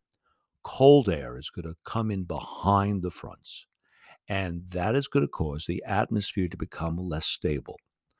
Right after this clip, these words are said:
It's gonna start convect-, convecting, and the result will be the potential for thunderstorms on Saturday afternoon with heavy rain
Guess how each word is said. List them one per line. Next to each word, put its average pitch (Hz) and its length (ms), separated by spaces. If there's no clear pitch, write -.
It's 80 180
gonna 87 180
start 101 320
convect-, 107 600
convecting, - 580
and 85 140
the 85 60
result 107 580
will 139 140
be 110 380
the 104 100
potential 110 600
for 85 180
thunderstorms 82 1120
on 78 160
Saturday 120 580
afternoon 120 600
with 71 160
heavy 120 360
rain 107 520